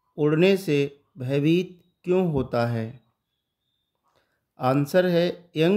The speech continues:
seagull was afraid to fly because he felt that wings would not support him and he would fall from a great height।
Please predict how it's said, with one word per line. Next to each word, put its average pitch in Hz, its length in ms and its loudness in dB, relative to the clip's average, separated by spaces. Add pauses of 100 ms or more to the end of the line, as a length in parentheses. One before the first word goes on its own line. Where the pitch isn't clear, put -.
(100)
seagull 165 500 2 (180)
was 139 240 2 (220)
afraid 165 580 -4 (120)
to 143 100 -8 (160)
fly 135 280 2 (680)
because 175 680 2
he 165 120 -2 (220)
felt 143 400 -2 (100)
that 131 500 0 (600)
wings 170 580 0 (260)
would 156 220 -2
not 147 560 0 (540)
support 135 680 -6 (680)
him 151 200 2 (400)
and 185 400 0
he 156 180 0
would 156 300 -4 (120)
fall 139 340 0 (100)
from 127 320 -2 (500)
a 143 120 -2 (160)
great 123 340 -4
height। 90 480 -8